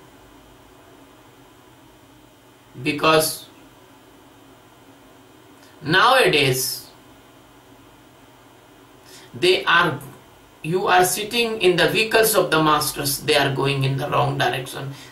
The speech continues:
They are going into the sensory organ satisfaction, or they are going into the, your mind satisfaction. They satisfy your mind as you want. They provide you as you want.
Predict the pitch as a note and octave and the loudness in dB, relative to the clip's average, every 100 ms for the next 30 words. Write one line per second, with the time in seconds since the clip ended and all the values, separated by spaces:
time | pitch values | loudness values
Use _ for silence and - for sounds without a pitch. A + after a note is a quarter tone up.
0 | - F3+ A3+ B3 A3+ B3+ E4 F4 E4+ - | -2 2 4 4 4 4 4 4 2 2
1 | D#4 C#4+ D4 D4 C#4+ D4 D4 - C#4 C4+ | 0 0 2 4 4 4 2 0 2 2
2 | C4+ C4 B3 B3+ - B3 B3 B3 B3 B3+ | 2 0 2 0 2 4 4 4 2 -2
3 | - - - A3 A3 A3 A3 G#3+ - G#3 | -10 -14 -2 0 2 0 0 -2 0 -2
4 | G3+ G3+ - - - - - D#3+ F#3 G3+ | -2 -6 -16 -20 -20 -20 -4 0 2 4
5 | F#3 F3+ F#3 A3+ A3+ G#3 F#3 F#3 F#3 E3 | 4 4 4 4 2 0 4 4 6 4
6 | E3 D3+ D3+ G3+ B3 A#3+ G3+ F#3 F#3 - | 4 2 2 2 2 0 0 2 2 2
7 | D#3+ D#3 E3 D#3 D#3+ - - E3+ F3 G3 | -2 0 0 0 -2 -8 -6 0 2 2
8 | F#3+ G#3+ - B3+ D4 C4 A3 F#3+ F3+ E3+ | 2 0 2 4 4 4 4 4 4 2
9 | E3 E3+ C#3+ D3+ C#3+ C#3 C#3 C#3+ D#3 D#3 | 0 -2 0 0 2 2 0 -2 -4 -4
10 | - - - - - - - - - - | -8 -18 -20 -20 -20 -20 -20 -20 -20 -6
11 | F3 - G#3+ A3 D4 D#4 C#4+ C4+ C4 D4+ | -2 2 4 6 6 4 2 4 4 4
12 | A#3+ A3 G#3 G#3 F3+ F3+ F3+ F#3 | 4 2 2 0 2 4 4 2